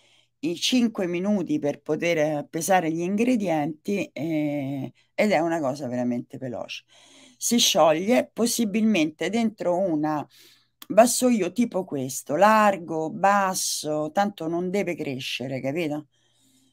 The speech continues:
Dopo aver sciolto il lievito si mette tutta la farina di forza e si comincia a fare questo movimento. Allora, non dovete assolutamente fare il movimento dell'impastamento, perché altrimenti andiamo a sviluppare glutine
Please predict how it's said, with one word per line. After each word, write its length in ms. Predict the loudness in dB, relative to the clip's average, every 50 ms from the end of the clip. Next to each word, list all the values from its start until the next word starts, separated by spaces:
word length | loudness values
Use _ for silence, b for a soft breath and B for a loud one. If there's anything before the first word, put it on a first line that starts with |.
| _ _ _ _ _ _ _
Dopo 260 | 4 6 8 10 10
aver 200 | 8 6 4 0
sciolto 440 | -2 -2 0 -2 -2 -2 -4 -4 -4
il 80 | -4
lievito 480 | 2 4 4 4 4 2 -2 -4 -6 -8
si 140 | -6 -6 -6
mette 320 | -6 -6 -6 -8 -10 -8
tutta 320 | -6 -6 -6 -4 _ -2 -2
la 100 | 0 -2
farina 420 | -2 -4 -4 -2 -2 -2 -2 -2
di 140 | -2 -4 -6
forza 460 | -8 -6 -6 -6 -6 -6 -8 -6 -6
e 40 | -4
si 180 | -4 -4 -4 -4
comincia 420 | -2 0 0 2 2 0 -2 -4
a 40 | -6
fare 320 | -6 -4 -4 -4 -4 -4 -6
questo 320 | -8 -10 -10 -10 -6 -4
movimento. 800 | -4 -4 -4 -4 -4 -4 -4 -4 -6 -10 -12 _ -16 -16 -16 -16 _ _ _ _ _ _ _ _ _ _ _ _ _ _ _ _ _ _ _ _ _ -8 -2
Allora, 300 | 0 2 4 4 4 4 4
non 220 | 4 4 6 6 6
dovete 320 | 6 4 2 0 0 0
assolutamente 920 | -2 -2 -2 -4 -6 -6 -6 -4 -2 -2 0 0 0 -2 -2 -4 -6 -8
fare 280 | -4 -2 -2 -2 0 0
il 80 | 0
movimento 600 | 0 0 0 0 -2 -4 -4 -4 -4 -6 -6 -8 -8
dell'impastamento, 1400 | -6 -6 -4 -4 -4 -4 -6 -6 -6 _ -2 -2 -2 -2 -6 -6 -4 -4 -2 -2 -2 -2 -4 -6 -8 -10 -12
perché 240 | -14 -14 -6 _ -2
altrimenti 680 | -2 -2 -4 -4 -4 -2 -2 -2 -2 -4 -6 -6 -4 -4
andiamo 600 | -4 -2 -2 0 0 0 0 0 0 -2 -4 -4 -4
a 80 | -4 -4
sviluppare 640 | -4 -4 -4 -4 -4 -6 -4 _ -2 0 0 0
glutine 640 | 0 0 2 2 2 2 2 0 2 2 2 0 -2